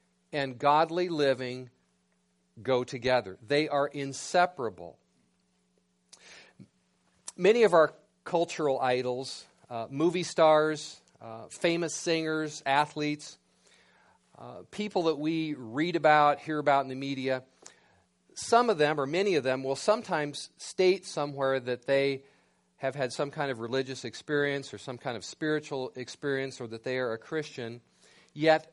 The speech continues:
they live, many of them continue to live in sexual immorality, uh, continual abuse of drugs and alcohol, uh, dress grossly immodestly,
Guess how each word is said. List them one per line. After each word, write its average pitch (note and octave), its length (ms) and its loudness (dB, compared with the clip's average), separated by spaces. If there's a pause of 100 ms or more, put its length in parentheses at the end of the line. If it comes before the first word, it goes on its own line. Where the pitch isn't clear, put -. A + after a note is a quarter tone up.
they D3 300 0
live, C#3+ 840 0 (200)
many F3 340 0
of C#3 120 0
them C3+ 140 -6
continue E3 480 -8
to D#3 60 -6
live B2+ 220 -2
in A#2 160 -10
sexual D3 540 -2
immorality, C#3 840 -2 (600)
uh, G#2+ 320 -10
continual D#3+ 640 -6
abuse C3 400 -8
of F#2+ 140 -14
drugs C#3 380 2
and A2 80 -12
alcohol, D3+ 760 -6 (560)
uh, G2 200 -10 (120)
dress D#3+ 640 0 (140)
grossly D3+ 920 -2
immodestly, C#3+ 880 -6